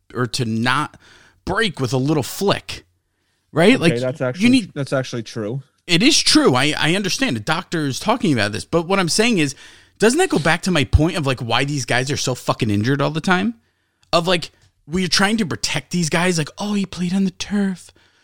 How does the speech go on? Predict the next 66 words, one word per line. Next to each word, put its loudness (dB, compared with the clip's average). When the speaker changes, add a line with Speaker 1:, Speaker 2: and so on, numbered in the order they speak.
Speaker 1:
for -6
too 4
many 8
days, 6
so 4
let's 0
give 0
him 2
a 0
day -2
off." 2
Doesn't 2
that 0
go 0
against -6
actual -2
science? -2
Like, 0
doesn't 6
Speaker 2:
Yes -6
Speaker 1:
the -2
Speaker 2:
and 2
no. -2
Speaker 1:
science 4
Speaker 2:
There's 2
also 4
a 4
thing -2
called, -6
y-, -6
yeah, 0
but 0
don't -6
you, -10
Speaker 1:
Yeah, -6
but 2
Speaker 2:
you 4
Speaker 1:
these 6
Speaker 2:
know 6
Speaker 1:
are 0
young 4
Speaker 2:
about 0
Speaker 1:
guys 4
we're -2
talking -2
about. -6
Speaker 2:
Yeah, 2
but -2
when 0
you 2
have 4
muscle 0
fatigue, -6
you're 0
at 0
a -2
greater -2
risk -4
for -8
injury -8
as 2
Speaker 1:
Okay, 0
Speaker 2:
well. 0
Speaker 1:
that's 0
a -2
different, -2